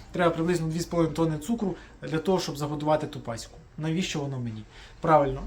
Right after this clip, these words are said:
я собі спокійненько, знаю, що все буде добре, все буде хорошо, той мед не забирає. В той же ж самий період в мене прививки, до двохсот маток ми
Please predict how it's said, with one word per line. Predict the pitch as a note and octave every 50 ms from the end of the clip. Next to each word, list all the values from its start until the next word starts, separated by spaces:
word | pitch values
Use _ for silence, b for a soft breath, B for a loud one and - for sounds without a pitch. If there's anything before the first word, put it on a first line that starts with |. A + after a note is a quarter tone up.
| -
я | E4+ G4+ F#4
собі | A#3 - A3+ G3 F#3
спокійненько, | F3+ - - B3 A#3 - - C#4+ C#4+ B3 B3 A#3+ G#3+ - G3+ F#3
знаю, | E3+ E3+ F#3+ G3 G3 F#3 E3+
що | D#3+ - D#3+
все | D3 - F#3 E3
буде | D#3 D3 C#3+ D3
добре, | D3 D3+ A3 B3 A#3+ A3 G3
все | E3 C#3+ - F3
буде | E3 C#3+ B2+ E3+
хорошо, | - - D3 D3 - - G#3 A3 A3 B B B B B B B - - - - - -
той | - G#3+ - G3
мед | F#3 F3 - -
не | D#3+
забирає. | C#3+ D3 C#3+ C#3+ C3+ A#2+ A2+ A2 A#2+ -
В | -
той | A3 B3+
же | B3 B3
ж | A3 -
самий | - A3 G#3 G#3
період | - - G3 F#3 G3 G3+ A3 A3 G#3+ A3 - - - - E3+
в |
мене | E3 F#3 G3 F#3+ F3+ E3
прививки, | E3 - D#3 E3 D#3+ F3+ G3+ G#3 G#3+ - - G#3+ G#3 G3+ G3 F3+ D3+
до | C#3+ D#3+
двохсот | D3+ E3 E3 E3 - F#3+ E3
маток | D#3+ E3+ E3+ E3 - D#3 -
ми | D#3+ D#3+ D#3+ D#3 D3